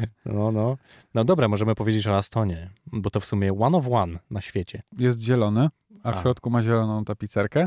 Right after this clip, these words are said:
Speaker 2: No jest
Speaker 1: i takie
Speaker 2: ogólnie fajny.
Speaker 1: skórzane akcenty w środku ma.
Speaker 2: Mm, to, to brzmi jak typowy Aston.
Speaker 1: <clears throat> No i najważniejsze, makierownicę z Astona Martina Valkyrie.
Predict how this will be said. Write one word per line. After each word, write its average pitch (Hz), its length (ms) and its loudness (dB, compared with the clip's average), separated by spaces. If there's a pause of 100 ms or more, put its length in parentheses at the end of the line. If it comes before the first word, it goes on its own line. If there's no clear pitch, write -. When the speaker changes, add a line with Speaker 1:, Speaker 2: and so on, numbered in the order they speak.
Speaker 2:
No 226 140 -6
jest 247 140 0
Speaker 1:
i 214 40 2
takie 165 220 6
Speaker 2:
ogólnie 143 220 6
fajny. 101 280 2
Speaker 1:
skórzane 127 720 2 (380)
akcenty 107 480 -4
w - 40 -16
środku - 360 -6
ma. 117 200 2 (540)
Speaker 2:
Mm, 151 280 -2
to, 123 120 -2 (280)
to 120 80 -2
brzmi 104 260 2
jak 151 140 2
typowy 123 360 4
Aston. 98 300 -2 (100)
Speaker 1:
<clears throat> - 100 -12
No 123 140 4
i 135 60 4
najważniejsze, 139 580 2
makierownicę 117 760 2
z 104 140 -2 (540)
Astona 113 340 2
Martina 107 720 2 (120)
Valkyrie. 117 540 2